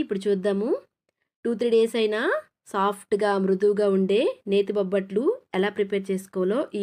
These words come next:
వీడియోలో చూద్దాము. ఈ ఉగాదికి మీరు కూడా ఇలానే ప్రిపేర్ చేసుకోండి. బొబ్బట్ల కోసం ముందుగా ఒక మిక్సింగ్ బౌల్‌లో ఒక కప్ వరకు మైదా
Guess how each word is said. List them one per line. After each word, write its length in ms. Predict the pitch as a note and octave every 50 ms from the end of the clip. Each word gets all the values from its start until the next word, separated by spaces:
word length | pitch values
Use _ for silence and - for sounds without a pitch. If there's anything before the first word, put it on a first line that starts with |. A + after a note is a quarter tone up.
| G3+ G3+
వీడియోలో 300 | G3+ G3 G3 G3 G3 G3 G3
చూద్దాము. 400 | F#3+ F#3 F3 F3+ F3+ F3+ F#3+ A3+ E4+ B4 - _ _ _ _ _ _ _ - A3+
ఈ 20 | A#3 A3
ఉగాదికి 440 | G3+ G3+ G#3+ G3+ F#3 F#3 F#3+ - B3+ F4 F#4 C#4
మీరు 160 | A3+ G#3+ G3+ G3+
కూడా 140 | G#3 G3+ G#3 G3
ఇలానే 260 | G3 F#3+ F#3+ G#3+ D4+ A4+ C#5 - _ _ _ _ -
ప్రిపేర్ 280 | G3 F#3+ G3 G3 F#3 F#3 F#3
చేసుకోండి. 520 | F#3 F#3 F#3 - - F#3 F3+ F3+ G#3 D4+ G#4+ - - _ _ _ - - - - - - - - - - - - - - - - - - - - - A3
బొబ్బట్ల 380 | G#3+ G3 F#3+ A3+ A3 - B3 - A3+
కోసం 280 | G#3 G3 - - A#3 C#4+ F#4+ - - - - - - -
ముందుగా 340 | F#3+ F#3+ G3+ G3+ G3+ G#3+ A3+ C4 G4 A#4 - - - - - - - - - - - - - - - - - - - - - - - - - - - G3
ఒక 80 | F#3+ G#3 F#3+
మిక్సింగ్ 340 | F#3 F#3 - - A3 A3+ G3+
బౌల్‌లో 400 | G3+ F#3+ F#3 F#3 F#3 F3+ F#3+ A3+ D4+ G4+ C5 - - - - - - -
ఒక 80 | F#3 - F#3+
కప్ 200 | F#3 F3+ - - G3
వరకు 300 | - F#2+ - - G#3 A3+ C#4 F4+ - - - - - - - - - - G3
మైదా 260 | F#3 F3+ F#3 G3 G#3